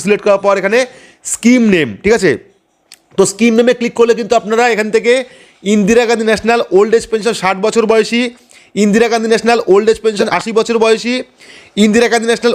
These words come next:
উইডো পেনশন, ইন্দিরা গান্ধী ন্যাশনাল ডিসেবিলিটি পেনশন চাইলে আপনারা এক এক করে দেখতে পারেন। তো আমরা এখান থেকে কী করবো, all অপশনে ক্লিক করবো, অর্থাৎ এই চারটি ভাতার লিস্টই কিন্তু আমরা দেখতে পারবো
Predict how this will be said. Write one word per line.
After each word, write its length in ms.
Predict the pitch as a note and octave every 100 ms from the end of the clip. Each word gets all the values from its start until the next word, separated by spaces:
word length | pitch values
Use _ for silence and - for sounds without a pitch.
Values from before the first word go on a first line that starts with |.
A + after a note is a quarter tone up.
| -
উইডো 200 | G3+ A3+ A3+
পেনশন, 340 | A3 A3+ A#3 A#3+ - - _ _ G3
ইন্দিরা 220 | G#3 A3+ A3+
গান্ধী 140 | A3
ন্যাশনাল 220 | A3 A#3+ F#3+
ডিসেবিলিটি 380 | F3+ G3 G#3 G#3+ G#3+
পেনশন 260 | F#3+ A#3 A3
চাইলে 200 | F#3+ G3+ G#3
আপনারা 220 | G3+ A#3+ -
এক 60 | F#3+
এক 60 | G#3
করে 100 | A3 G3
দেখতে 160 | G3+ G3+
পারেন। 180 | D#3 B2 G2 _ _ -
তো 40 | A3
আমরা 120 | A3 A#3
এখান 120 | A#3+ G#3
থেকে 120 | A#3+
কী 60 | A3+ A#3
করবো, 160 | B3 B3 - F#3
all 120 | A3+
অপশনে 220 | A3+ A#3 A#3
ক্লিক 140 | A3+ -
করবো, 140 | A3+ A3
অর্থাৎ 240 | G#3 A#3 B3 - _ - G3
এই 60 | G3
চারটি 340 | G#3 G3+ - B3+ F#3
ভাতার 220 | G3 A3+ G3+
লিস্টই 240 | G#3 A#3
কিন্তু 120 | A3 A3
আমরা 120 | A3 G3
দেখতে 140 | G3 E3
পারবো 180 | B2